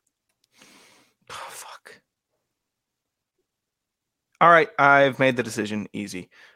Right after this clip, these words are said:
Uh, I'm riding the hot hand, the hottest hand.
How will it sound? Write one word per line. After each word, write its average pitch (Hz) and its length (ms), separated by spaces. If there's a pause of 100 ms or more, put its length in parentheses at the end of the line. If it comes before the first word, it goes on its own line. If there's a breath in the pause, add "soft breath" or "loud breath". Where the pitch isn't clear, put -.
(140)
Uh, 120 40
I'm 123 320
riding 175 260
the 139 80
hot 131 200
hand, 107 440
the 139 140
hottest 160 380
hand. - 320